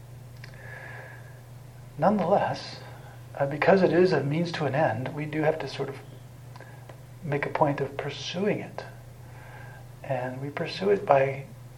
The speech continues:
anchoring our attention on something very, very here and now. And the body is a great source of here and nowness,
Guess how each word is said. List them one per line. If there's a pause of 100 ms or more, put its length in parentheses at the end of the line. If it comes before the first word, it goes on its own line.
(960)
anchoring
our
attention
on
something
very,
very (160)
here
and
now. (1400)
And
the
body
is
a
great (180)
source
of
here
and
nowness,